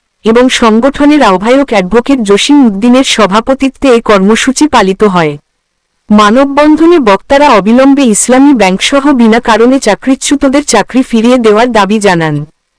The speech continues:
তা না হলে চট্টগ্রামের সকল নাগরিকদের নিয়ে আন্দোলনের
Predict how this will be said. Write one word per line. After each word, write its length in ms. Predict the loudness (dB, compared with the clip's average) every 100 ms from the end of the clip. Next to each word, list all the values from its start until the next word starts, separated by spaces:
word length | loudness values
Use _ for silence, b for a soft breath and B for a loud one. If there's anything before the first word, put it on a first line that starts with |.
| _ _ _ -4
তা 100 | 0 2
না 140 | 2 2
হলে 260 | 2 2
চট্টগ্রামের 760 | 2 -2 -2 -2 0 2 2 0 -2
সকল 240 | 0 2 2
নাগরিকদের 540 | 2 0 -2 -2 -2 2
নিয়ে 240 | 2 2
আন্দোলনের 540 | 2 2 2 2 2